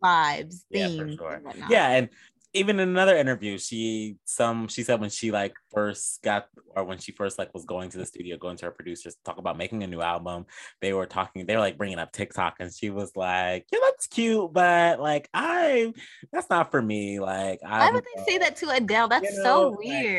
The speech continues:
Speaker 2: I'm
Speaker 1: weird.
Speaker 2: not trying to be out here appealing to the fourteen-year-olds that are on TikTok. Like, um, she said they all have parents, they all have moms, and you know, par-, parents who are going through grown people shit. And she was like, "I wanna sing to them."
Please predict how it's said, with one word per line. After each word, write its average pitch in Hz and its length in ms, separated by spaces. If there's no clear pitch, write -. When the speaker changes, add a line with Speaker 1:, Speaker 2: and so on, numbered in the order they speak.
Speaker 2:
I'm 170 80
Speaker 1:
weird. 160 60
Speaker 2:
not 147 280
trying 131 280
to 131 60
be 123 260
out 113 260
here 110 640
appealing 110 420
to - 80
the 98 80
fourteen-year-olds 92 640
that 82 100
are 80 80
on 80 120
TikTok. 78 540
Like, 73 260
um, 82 520
she 143 140
said 117 220
they 120 120
all 117 160
have 101 180
parents, 107 460
they 117 120
all 92 140
have 92 200
moms, 95 720
and 87 380
you 101 100
know, 87 220
par-, 110 320
parents 151 360
who 131 260
are 107 340
going 107 400
through 92 200
grown 104 540
people 113 320
shit. 107 320
And 90 120
she - 80
was 110 60
like, 117 160
"I 415 60
wanna 453 240
sing 214 320
to 185 60
them." 110 340